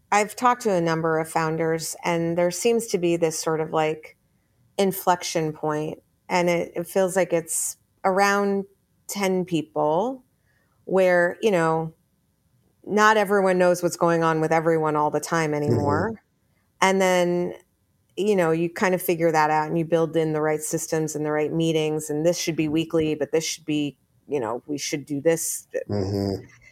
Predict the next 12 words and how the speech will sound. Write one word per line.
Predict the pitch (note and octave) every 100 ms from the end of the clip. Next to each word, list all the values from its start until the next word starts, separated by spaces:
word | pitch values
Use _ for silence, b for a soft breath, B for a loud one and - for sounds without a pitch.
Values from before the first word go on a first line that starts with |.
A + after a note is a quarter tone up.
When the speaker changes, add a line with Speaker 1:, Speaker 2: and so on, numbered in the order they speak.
| b
Speaker 1:
you | B3
know, | G3+ E3 D#3+ F3 -
and | G#3
then | A3 A3+ A3
there's | G3 F#3
that | F3+ D#3+
next | E3 F3 F#3 G3 - -
sort | - - E3 D3+
of | D3
inflection | D3+ D3 C#3+ - D3 C#3+
point | D3+ D3 D3 -
where | E3+ D#3+ D3+ D3+ D3+